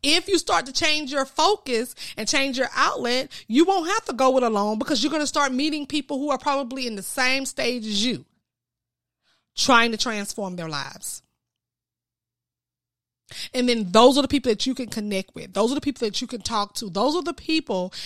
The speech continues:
that you can say, "You know what? I, this is hard for me, but I'm trying."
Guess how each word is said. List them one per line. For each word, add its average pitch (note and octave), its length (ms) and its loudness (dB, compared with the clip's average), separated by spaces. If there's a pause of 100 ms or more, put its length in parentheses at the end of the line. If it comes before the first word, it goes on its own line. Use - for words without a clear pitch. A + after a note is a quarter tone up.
(140)
that G3+ 120 -6
you B3 360 2
can A#3 260 -4
say, A3 340 0
"You G#3+ 160 -4
know B3 140 -2
what? C4 420 -2 (1300)
I, G#3+ 300 4
this F#3+ 200 -2
is A3 100 -8
hard A#3 280 2
for C4 140 -6
me, A#3 400 -4 (200)
but G3+ 120 -2
I'm G3+ 160 2
trying." E3 520 -8